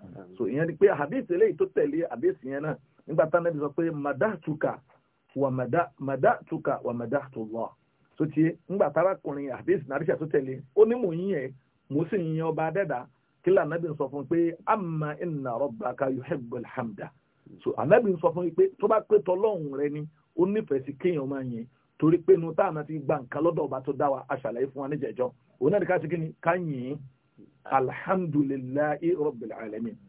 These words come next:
Afdalu du'a inda babil ahadith. So, ti, bẹ́ẹ̀ la rí nínú du'awul karb, du'awu tafrijil karb, àdúà tí Ànábì sallallahu alaihi wasallam tó ní ẹni bá ṣe, Ọlọ́run ó ká kúrò fún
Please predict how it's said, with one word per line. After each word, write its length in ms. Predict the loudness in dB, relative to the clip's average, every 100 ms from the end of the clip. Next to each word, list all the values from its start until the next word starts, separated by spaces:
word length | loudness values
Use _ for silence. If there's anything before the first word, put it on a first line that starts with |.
| _
Afdalu 360 | 0 2 2 -2
du'a 280 | -4 -6 -8 _ _ _ -2
inda 200 | 0 0
babil 380 | -2 -2 -4 -4 _
ahadith. 400 | -14 -10 -8 -10 -12 _ _ _ _ -2
So, 100 | -2
ti, 300 | 4 2 2 6
bẹ́ẹ̀ 240 | 6 8
la 220 | 4 2 0
rí 140 | -2
nínú 300 | -6 -6 -6
du'awul 760 | -4 -2 0 0 0 2 0 -2 0
karb, 260 | 0 0 -14 _ _ _ _ _ 0
du'awu 520 | 2 4 4 4 2 -2
tafrijil 720 | -6 -2 -2 -2 0 0 0
karb, 280 | 0 0 -2 _ _ _ 0
àdúà 640 | 0 0 -6 2 2 2 -6 -4
tí 140 | 2
Ànábì 440 | 2 2 -2 0 -6 -2
sallallahu 880 | -2 -2 -4 -4 -4 2 4 4 0
alaihi 240 | -4 -6 -8
wasallam 480 | -10 -4 -2 -2 -4 _
tó 100 | 2
ní 120 | 4 2
ẹni 240 | -2 -2 -2
bá 160 | -2
ṣe, 320 | -2 2 0 0 _ _ 0
Ọlọ́run 420 | 2 2 4 2
ó 80 | 2
ká 140 | -4 -4
kúrò 320 | 2 2 2 0
fún 200 | -4